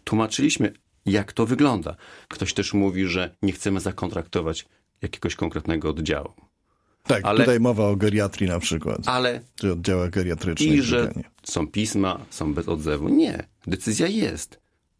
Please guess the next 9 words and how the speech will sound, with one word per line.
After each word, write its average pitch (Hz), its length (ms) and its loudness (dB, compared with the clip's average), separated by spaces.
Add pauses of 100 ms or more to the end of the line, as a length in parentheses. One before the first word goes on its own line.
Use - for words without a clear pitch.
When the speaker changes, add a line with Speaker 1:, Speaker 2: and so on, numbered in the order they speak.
(540)
Speaker 1:
Była 95 240 2
korespondencja 120 560 0
w 98 60 -4
tej 85 100 -4
sprawie. - 380 -4 (180)
Od 107 240 -4
kilku 160 560 4 (580)
tygodni 110 840 4 (280)
publicznie 104 840 2